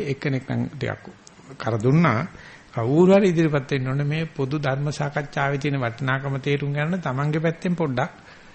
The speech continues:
ඉදිරිපත් කරන්න. මේ වෙච්ච දේ මෙහෙමයි කියලා ඒක, ඒක වැරදුනාට කමක් නැහැ.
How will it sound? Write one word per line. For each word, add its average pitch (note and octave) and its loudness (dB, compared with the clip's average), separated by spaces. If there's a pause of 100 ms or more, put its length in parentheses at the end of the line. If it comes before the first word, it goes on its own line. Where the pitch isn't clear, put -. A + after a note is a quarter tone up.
(140)
ඉදිරිපත් E3+ 4
කරන්න. F2 -8 (480)
මේ G2+ -10
වෙච්ච A#2+ -2
දේ C3 2
මෙහෙමයි A#2 0 (800)
කියලා A#2 -2
ඒක, B2+ 0 (920)
ඒක A#2+ -4
වැරදුනාට F3 4
කමක් A#2+ -4
නැහැ. - -4